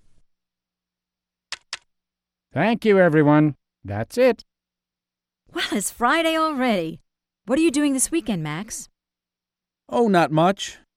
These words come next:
Speaker 3: Maybe some shopping with my wife.
Speaker 2: Oh, how is Karen?
Speaker 3: Oh, did I tell you she got a new job?
Speaker 2: Max, that's great.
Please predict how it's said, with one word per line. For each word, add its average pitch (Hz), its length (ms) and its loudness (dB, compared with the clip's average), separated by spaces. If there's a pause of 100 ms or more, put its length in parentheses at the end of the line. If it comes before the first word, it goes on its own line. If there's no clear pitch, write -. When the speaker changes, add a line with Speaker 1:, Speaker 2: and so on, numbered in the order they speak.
(220)
Speaker 3:
Maybe 262 280 0
some 214 160 -2
shopping 254 400 -2
with 139 140 -4
my 151 120 -4
wife. 170 440 -4 (1160)
Speaker 2:
Oh, 294 140 -4
how 233 180 -2
is 302 240 -6
Karen? 139 400 -10 (1160)
Speaker 3:
Oh, 214 200 2
did 147 140 -6
I 262 140 0
tell 233 280 -6
you 233 160 -4
she - 180 -8
got 180 200 -2
a 180 60 -2
new 180 160 -2
job? 160 480 -6 (1120)
Speaker 2:
Max, 370 540 -4
that's 247 280 -4
great. 320 600 -6